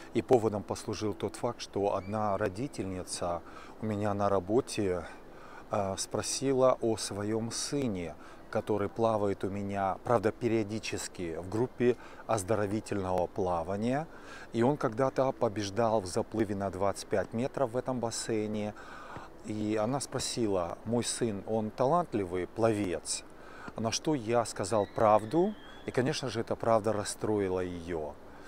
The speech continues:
И в действительности талантов в плавании не так много. И сегодня можно обойти,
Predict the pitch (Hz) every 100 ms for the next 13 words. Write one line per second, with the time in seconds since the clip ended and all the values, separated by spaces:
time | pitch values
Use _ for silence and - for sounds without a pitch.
0 | - - - - 107 104 98 92 - -
1 | - - - 104 123 180 160 117 107 -
2 | - 98 87 90 - 123 117 135 139 151
3 | - - - - 123 127 127 113 107 104
4 | 101 127 - 127 - 117 113 107 98 87
5 | 80 73 - - - - - - - 151
6 | 147 127 120 104 113 104 - - 104 117
7 | 110 - 151 135 110